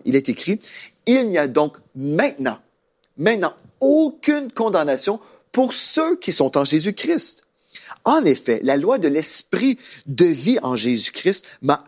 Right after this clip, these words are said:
affranchi ou m'a libéré de la loi du péché et de la mort. Donc aujourd'hui, j'ai été libéré. Donc si je suis libre du péché et de cette loi du péché, bien,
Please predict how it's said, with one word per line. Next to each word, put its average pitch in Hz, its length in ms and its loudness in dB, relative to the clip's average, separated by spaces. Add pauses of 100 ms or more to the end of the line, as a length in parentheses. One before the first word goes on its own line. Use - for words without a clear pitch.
(120)
affranchi 175 840 -4
ou 147 80 -2
m'a 127 160 -2
libéré 147 800 2 (400)
de 139 100 4
la 151 160 4
loi 160 240 2
du - 140 -12
péché 160 440 -2
et 131 40 -8
de 127 100 -4
la 123 160 -4
mort. 120 260 -6 (220)
Donc 143 220 -4
aujourd'hui, 196 440 0
j'ai 151 120 2
été 143 340 0
libéré. 156 720 0 (240)
Donc 131 200 0
si - 220 0
je 277 100 -2
suis 135 200 -4
libre 160 320 -2 (260)
du 131 140 -10
péché 247 720 0 (380)
et 156 100 4
de 151 120 4
cette - 320 0
loi 151 300 2
du 139 160 -8
péché, 127 480 0 (340)
bien, 190 340 2